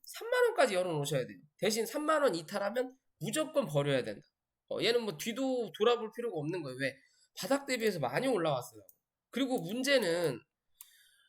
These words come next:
이 곡물주들이 돌고 돌다가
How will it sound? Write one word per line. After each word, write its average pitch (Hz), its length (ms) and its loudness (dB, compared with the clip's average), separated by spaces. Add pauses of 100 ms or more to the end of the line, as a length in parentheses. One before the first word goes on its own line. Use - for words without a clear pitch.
(240)
이 240 140 -2
곡물주들이 240 1900 -2
돌고 269 320 2
돌다가 165 640 0